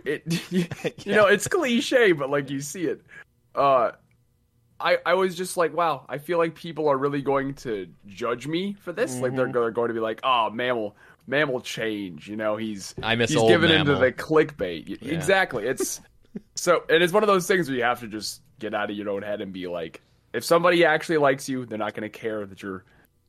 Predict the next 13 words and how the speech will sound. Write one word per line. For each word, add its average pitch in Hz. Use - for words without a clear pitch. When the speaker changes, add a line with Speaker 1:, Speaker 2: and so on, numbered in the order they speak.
Speaker 2:
Yeah. -
Speaker 1:
trying 98
to 98
put 107
a 98
better 101
Speaker 2:
And 98
Speaker 1:
title 107
on 104
your 104
video 92
if, 104
if -